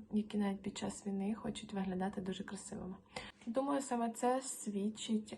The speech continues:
е, про те, що ми всі хочемо жити далі. Так, ми ніколи не забуваємо, що в нашій країні є війна. Ми так само дотримуємось, е, правил стосовно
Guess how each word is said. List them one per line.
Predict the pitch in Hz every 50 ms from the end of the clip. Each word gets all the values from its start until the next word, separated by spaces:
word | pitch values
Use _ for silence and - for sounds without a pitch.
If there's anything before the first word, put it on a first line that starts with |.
| - -
е, | 202 190 190 185 190 202
про | - 202 196 190 - -
те, | - 202 208 220 240 269
що | 285 285 - - - - - 214
ми | 208 202 208 202 208
всі | 208 - - - 226
хочемо | - 233 226 - - 214 208 208
жити | 214 208 - - 208
далі. | 190 190 196 220 254 254 240 220 220 - - - - - - - - - -
Так, | - 220 185 - - - -
ми | 214 214
ніколи | 214 214 214 214 220 202 196
не | 190 190 190
забуваємо, | - - 185 190 190 190 180 180 180 180 -
що | - - - 214
в | 208 190
нашій | 185 190 202 - 220
країні | 214 - - 185 190 190 185 185 185
є | 185 180
війна. | 180 180 180 180 180 185 202 226 269 - - - -
Ми | 208 220 214
так | 214 196 214 -
само | - 185 180 175 175 180
дотримуємось, | 185 190 - 202 190 185 185 185 180 175 180 180 180 180 180 - - - - -
е, | 190 185 185 185 185 185
правил | - - 185 185 185 185 185 185 190 185
стосовно | - - - 208 - - - 196 190 190 185 185 185 185